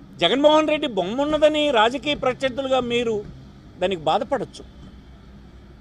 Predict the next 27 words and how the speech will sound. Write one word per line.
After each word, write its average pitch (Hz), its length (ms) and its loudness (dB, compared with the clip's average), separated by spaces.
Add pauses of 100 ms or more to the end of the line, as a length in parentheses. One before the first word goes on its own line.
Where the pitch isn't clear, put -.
(140)
ఆ 165 80 2
బొమ్మ 185 260 2
ఉన్నంత 339 280 4
మాత్రాన 302 360 4
భూమి 277 360 2
ఇంకొకరిది, 269 380 2
ఇంకొకరికి 233 360 -2
ట్రాన్స్‌ఫర్ 254 340 0
అయిపోతుందా? 240 500 -2 (640)
ఎవరైనా 240 540 0
చెప్పండి, 269 460 -4
మీరు 185 140 -4
ధైర్యంగా 226 540 2
ప్రెస్ 196 440 -6
ముందుకు 220 260 -6
వచ్చి 190 140 -6
చెప్పండి. 226 340 -6 (2750)
ఈ 226 100 2
చట్టం 226 340 6
చెప్తుంది 247 500 2
బొమ్మ 226 280 4
ఉంటే 262 180 4
ఆ 269 60 8
బొమ్మ 233 260 4
ఉన్నోడికి 240 420 0
వెళ్ళిపోతుంది 196 580 0
అని, 120 100 -6